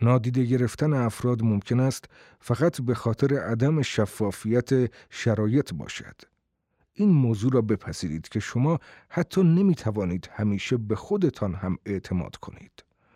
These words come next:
شما می‌گویید رژیم دارید، ولی وقتی در محیط کارتان کسی دونات همراه خود بیاورد، شما رژیم خود را می‌شکنید.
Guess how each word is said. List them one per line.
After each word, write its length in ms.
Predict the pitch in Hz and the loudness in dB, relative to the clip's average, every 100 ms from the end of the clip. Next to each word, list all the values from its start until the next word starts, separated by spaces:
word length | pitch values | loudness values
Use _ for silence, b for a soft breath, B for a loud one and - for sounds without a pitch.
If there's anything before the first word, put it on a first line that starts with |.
| b b b | b b b
شما 300 | - 98 131 | -2 2 2
می‌گویید 580 | 127 110 120 147 131 B B _ | 2 2 2 2 0 B B _
رژیم 480 | 120 123 110 135 90 | 2 4 4 2 2
دارید، 500 | - - - - - _ _ _ _ - | -4 -16 -18 -20 -20 _ _ _ _ -8
ولی 180 | 87 | -4
وقتی 340 | 110 117 - 127 | 0 0 0 0
در 180 | 120 110 | 2 2
محیط 360 | 107 107 131 | 2 0 0
کارتان 520 | 135 - 143 135 131 | -2 0 -2 0 0
کسی 440 | 127 127 117 143 135 B B 113 | 0 -2 -2 0 -2 B B -2
دونات 400 | 120 123 165 - | 2 4 4 0
همراه 420 | - 113 107 107 | 0 2 2 0
خود 280 | 107 113 101 | -2 -4 -4
بیاورد، 600 | 101 113 104 113 165 147 B B B | 0 0 0 0 0 0 B B B
شما 360 | - 120 156 | -4 0 2
رژیم 420 | 156 135 110 160 156 | 2 2 2 0 0
خود 260 | - 131 | -2 0
را 100 | 147 | 2
می‌شکنید. 760 | 147 175 - 78 - - - | 2 2 -2 -8 -10 -12 -18